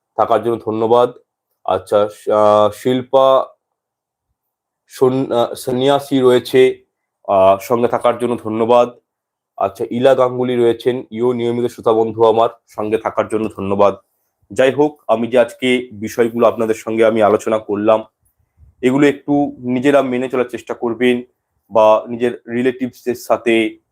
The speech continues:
বা বন্ধু বান্ধবী, বাড়ির লোকজনকার সাথে অবশ্যই পারলে অনুষ্ঠানটি শেয়ার করবেন,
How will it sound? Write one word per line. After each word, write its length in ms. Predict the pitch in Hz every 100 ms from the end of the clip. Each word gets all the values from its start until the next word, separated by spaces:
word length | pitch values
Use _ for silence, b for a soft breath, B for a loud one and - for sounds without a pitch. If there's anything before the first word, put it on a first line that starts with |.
| _
বা 100 | 110
বন্ধু 380 | 104 107 107 110
বান্ধবী, 560 | 107 107 101 104 110 101
বাড়ির 300 | 104 104 104
লোকজনকার 500 | 104 101 107 110 110
সাথে 320 | - - 120
অবশ্যই 380 | 101 110 - 123
পারলে 440 | 107 113 123 127 B B -
অনুষ্ঠানটি 460 | 131 135 143 139
শেয়ার 300 | - - 143
করবেন, 380 | 143 135 117 110